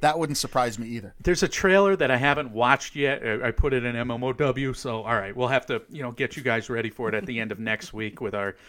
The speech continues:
Speaker 2: beginning of the week M M O W. So Chris Farley makes this honorable mention list for the same reason from Tommy Boy. It's just that funny of a performance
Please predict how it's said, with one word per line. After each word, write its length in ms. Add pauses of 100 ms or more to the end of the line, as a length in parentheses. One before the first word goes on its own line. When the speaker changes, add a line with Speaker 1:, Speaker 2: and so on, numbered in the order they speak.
(160)
Speaker 2:
beginning 320
of 60
the 80
week 220
M 120
M 120
O 80
W. 440 (280)
So 180
Chris 280
Farley 540
makes 280
this 340
honorable 320
mention 360
list 200
for 100
the 80
same 360
reason 360
from 280
Tommy 380
Boy. 200
It's 120
just 260
that 280
funny 400
of 120
a 60
performance 760